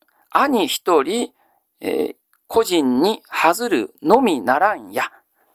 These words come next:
となっておりますが、えー、こういう長い送りの付け方というのは、えー、自分一人で問題を解くときには非常に迷ってしまうものです。えー、ぜひこの形しっかり覚えてください。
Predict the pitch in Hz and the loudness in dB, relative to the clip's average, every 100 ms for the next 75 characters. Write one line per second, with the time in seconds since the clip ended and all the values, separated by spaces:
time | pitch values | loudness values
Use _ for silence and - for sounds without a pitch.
0 | - 214 - 156 180 - 131 135 143 - | 0 0 2 -2 -2 -2 -2 0 0 0
1 | 101 131 - _ - - - - - 113 | 0 0 0 _ -20 -20 -20 -8 -2 -2
2 | - _ _ _ _ - 226 247 240 233 | -2 _ _ _ _ 0 2 2 2 2
3 | 214 - _ - 135 - 302 233 123 _ | 0 -4 _ -2 -2 0 0 0 -4 _
4 | _ _ - - 160 165 156 165 156 170 | _ _ -2 0 2 2 2 2 0 -2
5 | 160 - 107 - - 135 123 147 143 _ | -2 -2 -4 -10 -6 -4 2 2 2 _
6 | - - - 120 107 98 135 156 160 160 | -20 -14 -2 0 0 -2 -2 2 2 2
7 | 175 147 143 131 _ 139 151 160 160 180 | 0 2 0 -2 _ 2 4 4 4 -4
8 | - 147 160 151 - _ - 196 240 220 | -4 2 4 4 2 _ 2 4 6 4
9 | 160 214 - 147 131 123 120 113 - - | 4 2 -6 -6 -2 -2 -2 -8 -8 -16
10 | _ _ _ _ _ _ _ _ - _ | _ _ _ _ _ _ _ _ -20 _
11 | - 139 208 180 160 151 151 156 147 139 | -2 2 2 2 2 2 0 -2 -4 -8
12 | - 180 139 151 139 113 107 104 131 98 | -4 -2 0 0 -2 -4 -2 -2 -2 -4